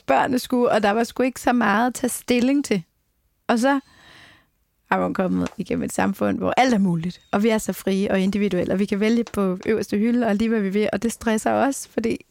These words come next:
af ethvert supermarked, vi går ned, så kan vi vælge tredive forskellige typer af, af,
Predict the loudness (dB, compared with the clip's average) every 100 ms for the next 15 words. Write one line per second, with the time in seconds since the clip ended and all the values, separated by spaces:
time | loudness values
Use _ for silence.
0 | -2 0 2 0 0 -2 0 0 0 0
1 | -2 0 0 0 -2 0 0 0 0 0
2 | -4 -14 -16 -16 -18 -10 -2 2 4 4
3 | 2 2 2 2 0 0 2 2 4 2
4 | 2 2 0 0 0 0 0 0